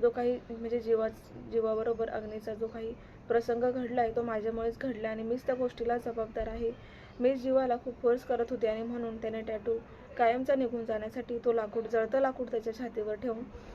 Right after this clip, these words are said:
हे सगळं प्रसंग घडल्यामुळे तिला खूप रडू येत असतं. तर मग नंदिनी म्हणते की, "हे बघ काव्य, मला थोड्या वेळ बाहेर जायचे पूजेसाठी, तेवढ्या वेळ मी तुला रिक्वेस्ट करते की तू इथे घरात कोणालाही काहीही बोलणार नाही, कारण घरातलं वातावरण खूप खराब आहे आणि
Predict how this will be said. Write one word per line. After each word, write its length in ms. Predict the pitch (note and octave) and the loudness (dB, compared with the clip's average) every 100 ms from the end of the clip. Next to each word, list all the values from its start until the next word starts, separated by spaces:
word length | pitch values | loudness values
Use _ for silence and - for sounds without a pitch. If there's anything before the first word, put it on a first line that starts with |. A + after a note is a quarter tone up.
| - - | -16 2
हे 100 | A#3+ | 4
सगळं 260 | B3 A#3+ A3+ | 4 4 4
प्रसंग 420 | A#3 A3+ A3+ A3 | 2 -2 -2 -2
घडल्यामुळे 580 | A3 A#3 G#3+ A3 A3+ A3 A3+ | -2 -2 -4 -4 -4 -2 0
तिला 140 | A3+ | 0
खूप 220 | A3+ B3 | -2 -2
रडू 180 | A3+ A3+ | 4 6
येत 180 | A3+ A3+ | 4 2
असतं. 280 | G#3 - G#3 - - - - - | -8 -10 -10 -12 -18 -18 -16 -4
तर 80 | G3+ | -2
मग 180 | G#3+ A3+ | 0 0
नंदिनी 320 | A3+ A3 A#3 | 2 2 2
म्हणते 260 | A#3+ A3 | 0 0
की, 100 | A#3 | 0
"हे 80 | B3 | -2
बघ 140 | A#3 A#3 | -4 -2
काव्य, 300 | A3+ G#3 A3 - - - - | -2 -2 -6 -10 -18 -18 -4
मला 160 | A#3 A#3+ | 2 2
थोड्या 220 | C4+ A#3+ A#3+ | 4 4 4
वेळ 200 | A#3 A#3 | 4 2
बाहेर 300 | A#3 A#3 A3+ | 0 -2 0
जायचे 360 | A#3 G#3 A3+ | 0 0 -4
पूजेसाठी, 680 | A3+ A3+ G#3 A3 A#3 G#3 A3+ - - - - | -4 -2 -2 -2 -4 -6 -8 -10 -16 -20 2
तेवढ्या 240 | A#3 A#3 C4 | 8 8 8
वेळ 200 | A#3+ A3+ | 6 4
मी 100 | A#3+ | 2
तुला 140 | B3 A#3+ | 2 2
रिक्वेस्ट 420 | A3+ A3+ A3 - | 0 -2 -6 0
करते 320 | A#3 A3+ A#3 | 0 2 0
की 140 | A#3 | -2
तू 220 | A#3 B3 B3 | -2 -2 0
इथे 200 | - A#3+ | -2 -2
घरात 220 | B3 A3+ A3 | 0 -4 0
कोणालाही 460 | A#3 A3 A3 A#3 A#3 | 0 2 2 0 -2
काहीही 340 | A3+ A3 A3+ | -4 -4 -2
बोलणार 360 | A3+ A3 G#3+ A3 | 2 2 0 -6
नाही, 220 | A3+ A3 G#3 - - - - | -8 -10 -12 -16 -20 -20 -2
कारण 260 | A#3+ A#3 B3+ | 2 2 2
घरातलं 380 | C4 A#3 A#3 A#3 | 2 0 2 2
वातावरण 340 | A3 A3+ A3+ A#3+ | 2 0 -2 -4
खूप 180 | C4+ - | -8 -6
खराब 280 | C#4+ A#3+ A#3 | -2 0 2
आहे 200 | A#3+ A3+ | 0 -2
आणि 320 | - A3 | -4 -4